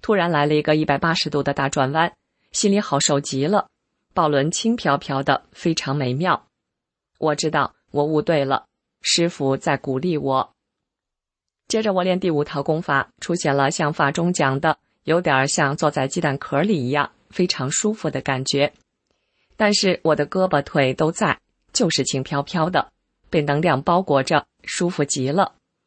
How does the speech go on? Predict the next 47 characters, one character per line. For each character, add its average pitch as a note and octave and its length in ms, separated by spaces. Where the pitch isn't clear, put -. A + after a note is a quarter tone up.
那 G3+ 160
种 E3+ 180
感 C#3+ 220
觉 C#3+ 220
非 F3 120
常 D#3+ 220
美 C#3+ 160
妙， D#3+ 300
却 - 180
又 G#3 300
无 E3 80
法 F3 180
言 C3+ 280
表。 C#3+ 360
我 D3+ 180
知 D3+ 160
道 D3 320
我 C#3 160
悟 D3 160
对 C#3+ 240
了， C#3 240
是 - 200
师 E3 180
父 D#3+ 140
在 D3 160
加 F3 240
持 C#3+ 220
我。 D3 320
师 - 240
父， C#3+ 240
您 D#3+ 180
辛 F3+ 240
苦 D3+ 200
了。 C3+ 260
悟 A3 160
到 G3+ 180
了 E3 160
就 F3 140
必 E3+ 140
须 F#3+ 160
做 E3+ 200
到， - 280
把 C#3+ 140
钱 C#3+ 360
送 F#3 260
回 C3+ 220
去。 - 340